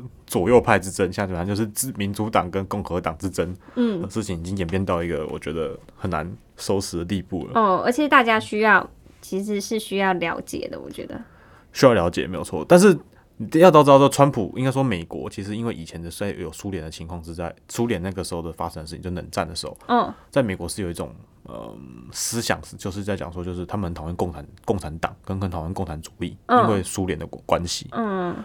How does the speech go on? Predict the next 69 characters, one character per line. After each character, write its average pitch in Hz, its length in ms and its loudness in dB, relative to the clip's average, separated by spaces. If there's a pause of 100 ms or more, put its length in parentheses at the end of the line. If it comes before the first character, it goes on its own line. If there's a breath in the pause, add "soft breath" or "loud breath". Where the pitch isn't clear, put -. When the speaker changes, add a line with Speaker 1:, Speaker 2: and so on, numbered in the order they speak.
(140)
Speaker 1:
那 165 140 8
这 - 80 -4
件 156 140 8
事 143 120 4
情 113 100 2
现 120 100 2
在 107 60 4
也 98 60 0
慢 104 100 0
慢 107 140 0
演 85 100 -4
变 87 100 -2
到 92 160 0
现-， 92 280 -2
现 95 200 0
在 85 160 2
这 85 120 -6
个 - 80 -12 (280)
阶 90 140 -2
段 82 240 0
了， - 80 -12 (100)
就 110 120 -4
是 127 200 4 (440 soft breath)
现 175 160 6
在 160 80 8
这 165 100 4
个 131 300 6
以 131 100 -2
前 120 240 6
那 147 160 6
个 113 420 6
时 - 240 0
期 110 220 0
的 104 100 4
一 107 60 2
些 107 160 4
思 107 220 2
想， - 200 2 (520 soft breath)
好 101 220 6
像 127 180 0
跟 117 160 6
现 113 180 0
在 104 120 2
有 92 80 2
点 82 200 -6 (640)
接 104 180 4
起 - 180 0
来 - 100 -4
的 - 80 -10
感 - 180 -8
觉。 - 140 -14
就 104 140 -4
现 143 200 6
在 135 160 10
很 98 100 4
多， 107 120 2
Speaker 2:
哦。 120 100 0 (460 loud breath)
Speaker 1:
现 165 160 6
在 160 60 4
很 131 80 6
多 123 100 8
共 127 140 6
和 117 60 6
党 101 100 4
的 90 80 2
支 101 160 0
持 98 160 0
者 78 160 -2
们 60 180 -12